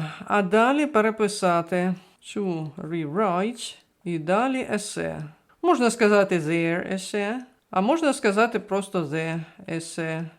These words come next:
І це теж буде ок. Їдемо далі.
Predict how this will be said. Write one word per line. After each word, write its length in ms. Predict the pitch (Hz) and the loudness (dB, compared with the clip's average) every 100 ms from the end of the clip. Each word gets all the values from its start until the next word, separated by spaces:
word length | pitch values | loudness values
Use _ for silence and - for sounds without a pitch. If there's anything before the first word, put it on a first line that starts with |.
| _ - | _ -12
І 120 | 156 | -12
це 160 | 151 160 | -8 -6
теж 300 | 208 269 226 | -2 -2 -2
буде 300 | 160 196 185 | -4 -4 -4
ок. 300 | 170 165 - - - _ - | -4 -6 -8 -20 -20 _ -6
Їдемо 440 | 190 311 359 359 | -2 2 4 4
далі. 580 | 247 202 190 180 190 190 | 6 6 6 6 4 2